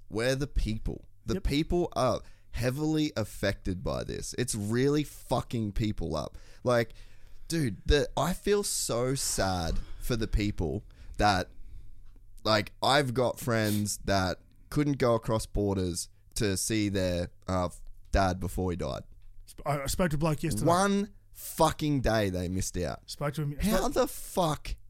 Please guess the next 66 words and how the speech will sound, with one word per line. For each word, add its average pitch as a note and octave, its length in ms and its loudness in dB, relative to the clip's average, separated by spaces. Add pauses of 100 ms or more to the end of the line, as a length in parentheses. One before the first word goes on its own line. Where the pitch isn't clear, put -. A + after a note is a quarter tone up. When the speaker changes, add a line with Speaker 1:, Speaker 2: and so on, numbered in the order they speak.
Speaker 1:
can C#3 260 2
you C3+ 200 2
take A#2 360 0
that G#2 220 2
away F#2 300 0
from F#2 200 -4
a F2 60 -2
person? - 560 -2 (240)
Speaker 2:
But E3 120 -2
then, F3 380 2 (260)
but D3+ 120 -10
then E3+ 140 -6
we've D#3+ 180 -6
got D#3 260 -4 (540)
Anastasia. D#3+ 680 0
She F3 160 -2
jumps E3+ 200 0
Speaker 1:
Going - 120 2
Speaker 2:
on E3 60 2
Speaker 1:
to F3+ 40 0
Speaker 2:
a - 0 -
Speaker 1:
the - 60 2
Speaker 2:
plane, F3+ 120 4
Speaker 1:
Olympics. F3+ 240 2
Speaker 2:
go F3+ 100 2
to E3+ 60 2
the F3 100 0
Olympics. A#3+ 520 6
Speaker 1:
<laughs> - 0 -
Yeah. - 80 2
Speaker 2:
Like, - 180 2
it, A3 80 0 (200)
like, A3 220 2 (140)
Speaker 1:
Yeah. - 220 6
Speaker 2:
and G3 100 4
then A3 100 4
you A3 100 4
got G3+ 200 4 (140)
Speaker 1:
And F#3 140 4
they A3+ 100 8
wonder A#3+ 260 4
why, G3 200 2
but E3 140 2
they F3 140 4
wonder F3 220 2
why. F#3 340 0
Speaker 2:
Okay. G#3+ 140 0
Speaker 1:
They C3+ 100 6
wonder D3+ 260 4
why. B2+ 320 4
Speaker 2:
Here's G3+ 240 4
one. E3+ 160 2
Here's E3 240 0
one. B2+ 100 -4
I'm G3+ 160 0
good G#3 140 2
mates F#3 220 4
with D#3 80 0
a C#3+ 140 -2
D C#3+ 80 -2
J C3+ 200 -2
here D3 140 2
on C3+ 80 6
the B2+ 60 2
Gold B2 260 0
Coast. - 280 -8